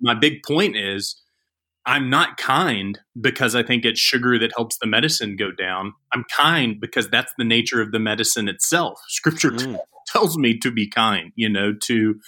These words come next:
Speaker 1: uh, to show, uh, to be unkind would be a-, as much an abandonment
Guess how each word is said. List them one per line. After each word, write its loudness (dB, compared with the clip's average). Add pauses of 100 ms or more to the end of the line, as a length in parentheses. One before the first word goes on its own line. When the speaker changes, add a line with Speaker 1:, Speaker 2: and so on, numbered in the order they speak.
(440)
Speaker 1:
uh, 0 (260)
to 0
show, 2 (520)
uh, -6
to -2
be 2
unkind -2 (100)
would -4
be 0
a-, -10
as -6
much 0
an -2
abandonment -2